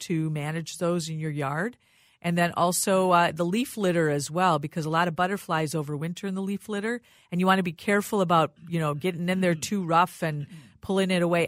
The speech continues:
Uh, here's what I do in my garden. So I take that leaf litter, and when I see a plant coming up, I just simply push the leaf litter away.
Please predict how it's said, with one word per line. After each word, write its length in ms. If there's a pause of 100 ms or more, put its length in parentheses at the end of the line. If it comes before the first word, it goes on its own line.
Uh, 40 (120)
here's 320
what 120
I 180
do 300
in 80
my 180
garden. 400
So 180
I 140
take 300
that 180
leaf 320
litter, 380 (220)
and 160 (120)
when 180
I 120
see 220
a 60
plant 400
coming 320
up, 220
I 120
just 220
simply 320
push 380
the 120
leaf 300
litter 280
away. 460